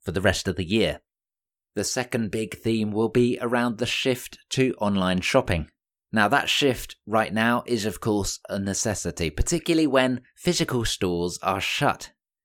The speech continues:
and there is no alternative for many categories. But I think what's interesting is right now, that necessity is training customers to explore the online options. It's training customers to get used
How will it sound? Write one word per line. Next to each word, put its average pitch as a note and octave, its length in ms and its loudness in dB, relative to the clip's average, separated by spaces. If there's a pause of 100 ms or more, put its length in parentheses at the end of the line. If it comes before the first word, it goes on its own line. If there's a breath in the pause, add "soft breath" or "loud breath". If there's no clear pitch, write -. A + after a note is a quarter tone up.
and G#2 140 -2
there G#2+ 100 4
is G2 140 0
no A2 320 6 (240)
alternative A2+ 720 -2 (180)
for - 80 -8
many A2 240 4
categories. E2+ 680 -6 (420)
But A#2+ 100 -2
I C3 60 4
think C3 240 -2
what's - 380 0
interesting A2+ 680 -4 (260)
is G#2+ 160 -4
right D#3+ 300 2
now, G#2+ 440 2 (200)
that C#3+ 220 2 (120)
necessity A2 920 -2 (220)
is B2+ 320 2
training G#2+ 680 0
customers - 680 -6 (100)
to A#2+ 300 0 (100)
explore C3+ 840 2 (260)
the - 100 2
online F#2 540 2
options. E2+ 480 -2
It's B2 340 -6
training D#3+ 520 -2
customers A#2+ 520 0
to - 100 -10
get A#2+ 220 0
used A#2+ 560 0